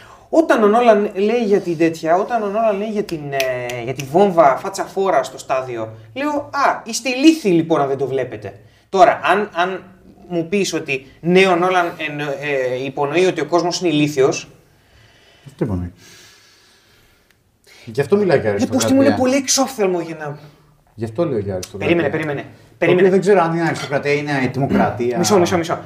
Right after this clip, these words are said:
Speaker 1: Είναι, είναι άλλο όμως η αριστοκρατία, διότι εκεί έχεις έναν τύπο αριστοκράτη, ο οποίος έρχεται και βγάζει λογίδρια και μαγεύει τον κόσμο.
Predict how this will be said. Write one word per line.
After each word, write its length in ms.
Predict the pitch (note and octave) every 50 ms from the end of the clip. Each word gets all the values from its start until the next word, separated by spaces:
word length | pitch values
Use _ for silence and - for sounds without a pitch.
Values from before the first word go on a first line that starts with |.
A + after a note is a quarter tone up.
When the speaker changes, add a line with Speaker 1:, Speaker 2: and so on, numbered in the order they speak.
| - - -
Speaker 1:
Είναι, 240 | E3+ F3+ F#3+ G3+ -
είναι 180 | F#3+ F#3 G3 G3
άλλο 160 | G3+ G#3 A3
όμως 220 | A3 A3 G#3 G3+ -
η 40 | F#3
αριστοκρατία, 760 | E3 E3+ - F3 - D3+ C#3+ C#3+ - D3 C#3+ C#3+ C#3+ C#3+ C#3+
διότι 360 | D#3 D#3 C#3+ D3 D3 D3 C#3+ - - - -
εκεί 260 | C#3 C#3+ C#3 - F#3+ G#3+
έχεις 300 | A3 G#3 G#3 G3+ - F#3+
έναν 220 | F3+ E3+ E3 E3
τύπο 560 | E3 F3+ - - D#3 C#3+ C3 B2+ - - - - - - _ -
αριστοκράτη, 600 | D#3 D#3 D3+ - - D#3+ - E3 E3 - - D#3
ο 20 |
οποίος 260 | D3 D3 D#3+ D#3+ D3+ E3
έρχεται 240 | E3 D#3+ D#3+ D3+
και 100 | C3+ C#3+
βγάζει 240 | C#3+ C#3+ D#3+ D3+ D3+ D3
λογίδρια 440 | C#3+ C#3 C3+ C#3+ D#3+ D3 C#3+ C#3+
και 120 | C3+ C#3 C3+
μαγεύει 380 | C3 C3 C3+ C#3+ D3+ C#3+ C#3+
τον 140 | C#3 C#3 B2
κόσμο. 420 | B2 C3 C3+ B2 B2+ B2+ B2 A#2+